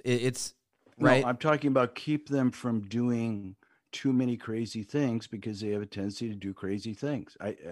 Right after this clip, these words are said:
Speaker 2: I think they're irrational things because they are so focused on caring and fairness and, uh, alleviating poverty and inequality. They want everybody in the country to make the same income.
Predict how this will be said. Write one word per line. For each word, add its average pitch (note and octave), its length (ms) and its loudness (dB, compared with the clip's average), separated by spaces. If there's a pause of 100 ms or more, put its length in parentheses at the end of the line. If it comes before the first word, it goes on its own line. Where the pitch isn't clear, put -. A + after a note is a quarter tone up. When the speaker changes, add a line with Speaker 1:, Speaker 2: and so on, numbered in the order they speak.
Speaker 2:
I G#2+ 100 -6
think B2 220 -2 (100)
they're A#2+ 220 0
irrational A#2 840 0
things A2+ 380 -4 (280)
because A2 340 -4
they A#2+ 460 0 (520)
are G#2 240 0
so C3 240 -2
focused B2+ 600 -4
on G#2+ 420 -2 (300)
caring A#2+ 380 0
and B2 100 0
fairness A2 720 -2 (380)
and, G2 260 -4 (600)
uh, F#2+ 220 -4
alleviating A#2 580 -2
poverty A#2 880 -2
and G2+ 340 -4 (220)
inequality. A#2+ 760 0
They G2 160 -2
want G2 260 -2
everybody B2+ 560 0
in A#2+ 80 -2
the A#2 80 -4
country A#2 380 -6
to A2 60 -2
make G#2 240 -2
the A2 100 -10
same A2 460 -6 (180)
income. C3 380 -2